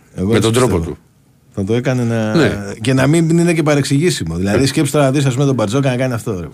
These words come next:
Speaker 1: φίλε. Δεν γίνεται
Speaker 2: Δεν
Speaker 1: ποτέ.
Speaker 2: γίνεται. Δεν σου-, δεν,
Speaker 1: Ποτέ,
Speaker 2: δεν,
Speaker 1: δηλαδή,
Speaker 2: δεν,
Speaker 1: δεν
Speaker 2: ποτέ, δεν.
Speaker 1: θα πεις, «Πάει, τρελάθηκε».
Speaker 2: Ναι.
Speaker 1: <laughs>
Speaker 2: Τι, όλους, όλους, γιατί μπορεί να δεις το Σφερόπουλο.
Speaker 1: Ο, με τίποτα. Ακόμη
Speaker 2: Ε.
Speaker 1: πιο πολύ.
Speaker 2: Μπορείς να δεις τον Ομπράντοβιτς.
Speaker 1: Ε, είπαμε, εντάξει, ρε, εσύ.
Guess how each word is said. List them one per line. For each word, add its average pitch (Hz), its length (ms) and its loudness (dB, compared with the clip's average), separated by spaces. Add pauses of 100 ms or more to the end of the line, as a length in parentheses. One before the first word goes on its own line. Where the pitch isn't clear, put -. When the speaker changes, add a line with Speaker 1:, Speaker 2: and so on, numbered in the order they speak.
Speaker 1:
φίλε. - 140 -20
Δεν 110 100 -2
γίνεται 113 280 -2 (100)
Speaker 2:
Δεν - 100 2
Speaker 1:
ποτέ. 131 140 0
Speaker 2:
γίνεται. 101 240 -6
Δεν 151 140 4
σου-, 143 140 2
δεν, 151 120 4
Speaker 1:
Ποτέ, 185 260 2
Speaker 2:
δεν, 208 120 2
Speaker 1:
δηλαδή, 156 300 2
Speaker 2:
δεν, 233 80 4
Speaker 1:
δεν 233 160 2
Speaker 2:
ποτέ, 190 340 0
δεν. 120 140 2
Speaker 1:
θα 165 100 4
πεις, 208 140 0
«Πάει, 214 160 2
τρελάθηκε». 165 540 -2 (160)
Speaker 2:
Ναι. 190 200 4 (140)
Speaker 1:
<laughs> - 180 0
Speaker 2:
Τι, 262 100 2 (220)
όλους, 220 280 0
όλους, 165 480 0
γιατί 139 160 0
μπορεί 135 160 2
να 147 60 4
δεις 135 140 -2
το 127 80 0
Σφερόπουλο. 110 460 -2 (640)
Speaker 1:
Ο, 110 120 -4 (140)
με 117 140 2
τίποτα. 90 440 -2
Ακόμη 135 300 2
Speaker 2:
Ε. 123 100 2
Speaker 1:
πιο 101 100 -2
πολύ. 87 300 -2 (200)
Speaker 2:
Μπορείς 101 240 0
να 110 100 2
δεις 104 120 -2
τον 90 120 -2
Ομπράντοβιτς. 95 560 0 (840)
Speaker 1:
Ε, 110 180 2
είπαμε, 82 340 -2
εντάξει, 92 380 -2
ρε, 71 80 -8
εσύ. - 160 -10